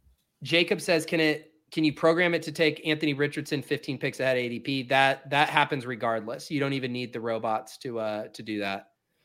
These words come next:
Can this exclude olds? That would be another very funny slider, Brian. If you just had, like, a pure age slider <laughs> of, like, the bias, you, like,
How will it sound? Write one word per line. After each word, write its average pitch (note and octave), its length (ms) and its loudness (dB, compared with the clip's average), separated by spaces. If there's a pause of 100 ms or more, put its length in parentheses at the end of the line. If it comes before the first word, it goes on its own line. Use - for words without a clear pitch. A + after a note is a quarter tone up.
(1400)
Can D3+ 160 2
this E3+ 180 4
exclude G3 600 0
olds? E3 460 4
That F#3 220 8
would B3 120 -2
be A3+ 140 2
another C#3+ 420 4
very B2+ 340 4
funny B2+ 360 -4
slider, A#2 440 -2
Brian. A2 360 -4
If D3 140 -8
you C#3+ 80 0
just D3 160 0
had, D3+ 140 4
like, D3 140 0
a B2 60 4
pure D3+ 420 0
age C3 320 -6
slider D#3 480 0
<laughs> - 40 2
of, - 160 2
like, D3 220 2
the B2+ 100 0
bias, B2+ 600 0 (260)
you, D#3 280 0
like, D3 280 0